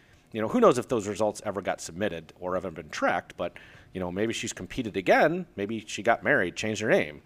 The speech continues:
And what about a female that changed their name, then gets divorced, or maybe gets married to someone else and has another name change? Whew, tracking that.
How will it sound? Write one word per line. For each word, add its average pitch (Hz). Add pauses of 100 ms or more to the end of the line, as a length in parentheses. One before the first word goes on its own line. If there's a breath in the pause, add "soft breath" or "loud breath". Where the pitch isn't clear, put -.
(300 loud breath)
And 107
what 190
about 202
a 147
female 143
that 110
changed 175
their 147
name, 117 (580 soft breath)
then 127
gets 135
divorced, 110
or 98
maybe 127
gets 110 (180)
married 120 (200)
to -
someone 117
else 240
and 101
has 104
another 147
name 107
change? 101 (380 soft breath)
Whew, -
tracking 135
that. 117